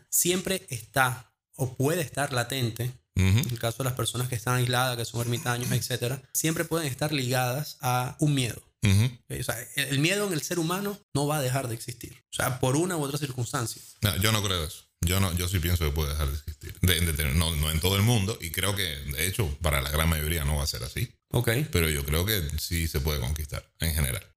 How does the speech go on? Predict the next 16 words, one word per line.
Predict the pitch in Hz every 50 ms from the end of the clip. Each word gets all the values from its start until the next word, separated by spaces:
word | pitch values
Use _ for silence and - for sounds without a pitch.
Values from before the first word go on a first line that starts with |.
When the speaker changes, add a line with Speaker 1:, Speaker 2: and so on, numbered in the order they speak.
| _ _
Speaker 1:
Yo | - 127 127 127 123
creería | 147 151 147 139 139 139 135
que | -
Speaker 2:
Hay | 202 208
que | - 120
Speaker 1:
más. | 117
Speaker 2:
trabajar | 110 104 104 110 113 104
mucho | 107 120 127 127 - 185 185 160
y | 101 85 80 78
probablemente | 76 78 78 80 85 87 87 90 95 98 95 127 123
haya | 98 87 87 85 82
que | 87 82
dedicar | 82 76 76 76 76 80 80 78
<laughs> | 73 76 82 - - - - - - - - 80 - 85 - - 76 90 - - - - 82 - 90 82
una | - 78 71 -
buena | 90 82 78